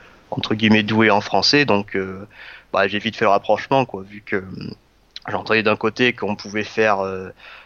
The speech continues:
des chiffres d'affaires vraiment intéressants sur des plateformes en faisant de la rédaction web. Bon, ben, je me suis dit, euh,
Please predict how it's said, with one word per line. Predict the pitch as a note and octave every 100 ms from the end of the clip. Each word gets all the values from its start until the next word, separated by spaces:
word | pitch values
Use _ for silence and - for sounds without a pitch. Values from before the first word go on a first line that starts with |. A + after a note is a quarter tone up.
| -
des | -
chiffres | A2+ -
d'affaires | G#2 G2+ A2
vraiment | G2+ G#2 A2
intéressants | G#2+ G#2 - A2+
sur | -
des | G#2+
plateformes | - G#2+ - B2 G#2+
en | G#2
faisant | G2+
de | G#2
la | G2+
rédaction | F#2+ F#2+ - G2+
web. | A#2+ G#2+
Bon, | G#2+
ben, | F#2
je | F#2
me | F#2
suis | - F#2+
dit, | F#2+ F#2+
euh, | F#2